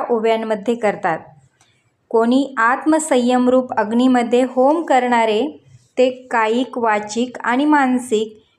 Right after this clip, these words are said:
या तीन युक्तिमंत्रांनी पवित्र इंद्रियरूप द्रव्याने हवन करतात. कोणी वैराग्यरूपी सूर्य उगवल्यावर संयमाग्नीचे उद्धरण करून तो प्रज्वलित झाल्यावर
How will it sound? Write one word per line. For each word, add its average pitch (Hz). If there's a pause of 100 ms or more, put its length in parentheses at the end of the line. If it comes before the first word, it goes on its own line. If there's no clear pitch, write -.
(100)
या 254 (200)
तीन 311
युक्तिमंत्रांनी 277 (160)
पवित्र 269 (120)
इंद्रियरूप 269
द्रव्याने 220
हवन 220
करतात. 180 (760)
कोणी 262
वैराग्यरूपी 254
सूर्य 254
उगवल्यावर 254 (460)
संयमाग्नीचे 294
उद्धरण 277
करून 269
तो 262
प्रज्वलित 254
झाल्यावर 254